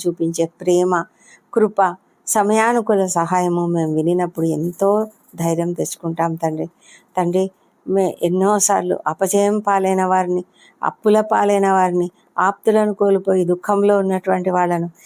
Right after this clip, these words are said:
ఎందుకు బ్రతకాలి అని ఒక డిప్రెషన్లో కృంగుదలకు గురైనట్టు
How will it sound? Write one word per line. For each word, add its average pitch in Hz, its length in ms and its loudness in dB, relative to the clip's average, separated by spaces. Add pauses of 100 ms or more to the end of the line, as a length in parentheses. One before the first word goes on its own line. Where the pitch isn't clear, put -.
(240)
ఎందుకు 220 380 2
బ్రతకాలి 220 680 2
అని 196 220 0 (360)
ఒక 196 180 0 (420)
డిప్రెషన్లో 208 880 2 (480)
కృంగుదలకు 226 680 2
గురైనట్టు 196 540 0